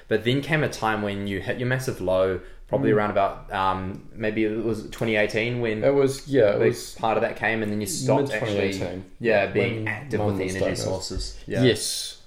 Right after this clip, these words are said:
Speaker 2: Or active with the energy sources, I would put even later. So I
Speaker 1: Okay.
Speaker 2: started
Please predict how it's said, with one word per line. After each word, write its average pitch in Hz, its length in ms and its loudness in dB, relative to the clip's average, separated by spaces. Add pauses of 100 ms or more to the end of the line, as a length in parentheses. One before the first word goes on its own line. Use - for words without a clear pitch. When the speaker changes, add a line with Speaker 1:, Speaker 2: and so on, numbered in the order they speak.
Speaker 2:
Or 135 360 4
active 180 400 2
with 214 120 4
the 175 240 -4
energy 143 320 2
sources, 110 840 0
I 123 180 6
would 143 240 2
put 135 200 4
even 110 340 2
later. 113 440 -2
So 135 380 4
I 135 180 6
Speaker 1:
Okay. 156 80 0
Speaker 2:
started 185 760 4